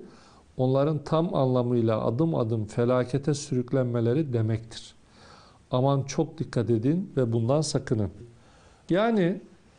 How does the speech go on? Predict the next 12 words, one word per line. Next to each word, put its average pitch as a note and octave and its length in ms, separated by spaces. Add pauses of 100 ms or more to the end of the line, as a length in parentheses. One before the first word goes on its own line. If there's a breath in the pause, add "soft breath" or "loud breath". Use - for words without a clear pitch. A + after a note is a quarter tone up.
(500 soft breath)
kemalat E3+ 760
ve E3 140
hidayete E3+ 600
yüz F#3 340
çevirdiği B2+ 540
halde A2+ 540 (580 loud breath)
bazı D#3 420
insanlara C#3 760
evlat C#3 640
ve B2+ 120
mal B2+ 480
verilmesi, A#2 760